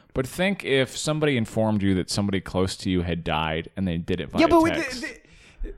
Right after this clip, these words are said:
Speaker 2: this is insane, though. First of all, I wouldn't care about that. I would prefer that, honestly. I would very much prefer
Speaker 1: All right,
Speaker 2: that.
Speaker 1: well, that's you.
Speaker 2: I would very much prefer somebody texted me about something like that than called me,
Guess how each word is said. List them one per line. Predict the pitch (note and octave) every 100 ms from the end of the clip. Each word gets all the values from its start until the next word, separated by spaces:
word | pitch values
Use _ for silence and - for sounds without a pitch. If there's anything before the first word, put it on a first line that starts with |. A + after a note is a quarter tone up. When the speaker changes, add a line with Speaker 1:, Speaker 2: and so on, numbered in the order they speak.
| -
Speaker 2:
this | B3 -
is | D4+ A#3
insane, | A3 - B3+ B3 - B3 C#4 D4+ G3+ D3
though. | C3+ A2+ F2 - - -
First | E3 D4+ A3+
of | D#3+
all, | C#3
I | C#3
wouldn't | E3 C#3 C3+
care | C#3+ G#2
about | - G#2 F2
that. | F2 - -
I | E3
would | F3+
prefer | - C#3+ - D3
that, | C3 G2 G#2
honestly. | A#3 - - - C#3+ _ -
I | F3+
would | F3+ D#3 D3 B2
very | - D3+ C#3+
much | C3+ B2
prefer | - B2
Speaker 1:
All |
right, | D#3 G2+
Speaker 2:
that. |
Speaker 1:
well, | A2+
that's | A#2+ B2
you. | G#2+ D2 - -
Speaker 2:
I | - F3
would | F3+
very | F#3 G#3
much | F#3+ -
prefer | D#3 D#3+
somebody | C#3 C#3 C3
texted | C#3+ A#2+ B2
me | A2+
about | A2+ G#2
something | - G#2 G#2
like | G2 -
that | G2+ C#2
than | C3 F#2+ C2+ - _ _ _ - -
called | - G#2+
me, | -